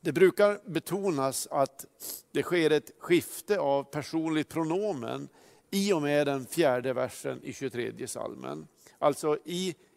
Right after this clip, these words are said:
inträdet i skuggornas dal så skiftar det från mig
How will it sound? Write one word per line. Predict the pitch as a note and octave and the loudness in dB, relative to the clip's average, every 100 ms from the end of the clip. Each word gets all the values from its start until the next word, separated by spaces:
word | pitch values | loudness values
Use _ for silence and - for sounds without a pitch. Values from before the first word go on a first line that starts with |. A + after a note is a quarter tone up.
| _ | _
inträdet | F#3 G3 D#3 E3 G3 G3+ G3 F#3+ - - | -2 0 -2 0 2 2 2 -4 -6 -14
i | E3+ D3+ - - | -10 -8 -8 -12
skuggornas | - D3+ A#2+ C3 B2+ B2 A#2 | -2 0 0 -4 -8 -8 -6
dal | E3+ C#3+ A2+ A#2+ B2 _ _ - - - - - | -2 -2 -2 -4 -8 _ _ -20 -20 -20 -20 -12
så | D3+ | -6
skiftar | - F#3 - - F#3 | 2 2 2 -2 0
det | D#3+ D#3 E3 - | 2 2 0 -8
från | - D#3+ F#3+ G3+ G3+ F#3 C#3 - _ _ - | -4 0 2 2 0 -4 -12 -16 _ _ -14
mig | C3 C3 B2 B2 D3+ E3 | -4 -2 -2 -4 -8 -12